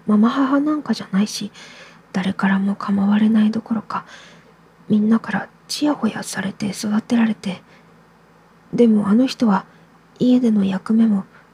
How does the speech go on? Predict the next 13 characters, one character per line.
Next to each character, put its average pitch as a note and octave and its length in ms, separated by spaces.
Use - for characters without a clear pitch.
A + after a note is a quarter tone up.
将 D#4 320
来 A3+ 180
も G3 300
き - 100
ち - 120
っ - 80
と C#4 140
決 - 100
ま A3 140
っ - 20
て - 180
い A3+ 80
て、 - 240